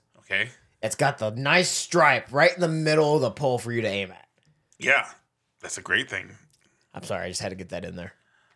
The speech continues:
Speaker 1: But
Speaker 2: <laughs>
Speaker 1: is it, what else did you wanna talk about with this? You
Speaker 2: Uh,
Speaker 1: were, you were
Speaker 2: so,
Speaker 1: the one that put it on
Speaker 2: yeah.
Speaker 1: the talk
Speaker 2: So
Speaker 1: sheet.
Speaker 2: the, the other thing I wanted to talk about,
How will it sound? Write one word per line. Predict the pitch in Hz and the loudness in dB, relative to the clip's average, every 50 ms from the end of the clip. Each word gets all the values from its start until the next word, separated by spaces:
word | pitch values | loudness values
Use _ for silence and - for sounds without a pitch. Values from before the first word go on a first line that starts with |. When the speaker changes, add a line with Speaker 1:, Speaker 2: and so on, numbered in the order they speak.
| _ _ _ _ _ _ _ | _ _ _ _ _ _ _
Speaker 1:
But | 156 143 127 127 120 117 113 - - - | 2 4 4 6 6 4 0 -4 -8 -10
Speaker 2:
<laughs> | - - - _ _ - - - _ _ _ _ _ _ _ _ _ _ _ _ _ _ _ _ _ _ _ _ _ _ _ _ _ _ _ _ - | -10 -10 -10 _ _ -20 -20 -20 _ _ _ _ _ _ _ _ _ _ _ _ _ _ _ _ _ _ _ _ _ _ _ _ _ _ _ _ -12
Speaker 1:
is | 98 - - | -10 -10 -10
it, | - 92 | -8 -2
what | 95 113 120 | 0 2 2
else | 131 135 131 - | 2 2 0 -2
did | - 110 | -6 -8
you | 107 | -4
wanna | 113 117 110 101 | -2 -2 -2 0
talk | - 123 139 - - | 0 0 -2 -2 -2
about | - - - | -4 -6 -6
with | 113 107 - | -6 -8 -10
this? | 98 95 95 - - - - _ _ _ _ _ 101 | -10 -10 -10 -10 -12 -12 -14 _ _ _ _ _ -4
You | 110 - | 0 2
Speaker 2:
Uh, | 123 220 | 2 2
Speaker 1:
were, | 185 | 2
you | 120 113 120 | -2 -4 -2
were | 147 | 2
Speaker 2:
so, | 175 | 4
Speaker 1:
the | 165 160 | 6 6
one | 135 131 | 6 4
that | 127 - | 2 0
put | - 247 | -2 0
it | 160 | 0
on | 151 | 2
Speaker 2:
yeah. | 180 185 147 - | 2 2 2 2
Speaker 1:
the | - | 4
talk | - 151 190 - | 4 4 4 4
Speaker 2:
So | - 185 180 175 175 175 160 | 4 4 6 6 6 4 4
Speaker 1:
sheet. | 165 170 - - | 0 -4 -6 -8
Speaker 2:
the, | 143 135 156 | -8 -4 2
the | 156 196 | 4 6
other | 226 240 214 | 6 6 6
thing | 170 185 180 165 | 4 4 4 4
I | 151 151 | 4 4
wanted | 151 147 143 135 | 4 4 4 2
to | 131 | 2
talk | - 139 135 131 127 | 2 0 0 0 0
about, | 120 - - | -4 -6 -8